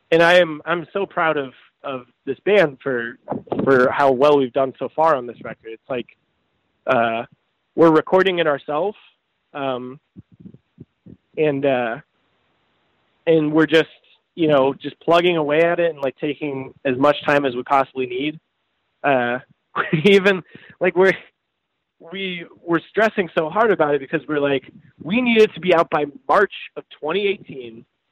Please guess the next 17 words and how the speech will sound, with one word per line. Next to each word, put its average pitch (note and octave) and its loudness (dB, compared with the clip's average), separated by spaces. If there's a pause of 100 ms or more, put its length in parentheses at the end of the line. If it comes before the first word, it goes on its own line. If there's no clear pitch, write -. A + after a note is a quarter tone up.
(180)
That's E3+ 2 (180)
the F3 -6
month E3 -4
that C3+ -6
it B2+ -12
needs D#3 -6
to - -10
be G#3+ 0
out C3 2 (360)
because, D#3 2 (160)
uh, C3+ 2 (180)
festivals D3 0 (280)
will D3 -8
start D#3 0
booking F#3 2
around E3+ 2
then. C#3 -4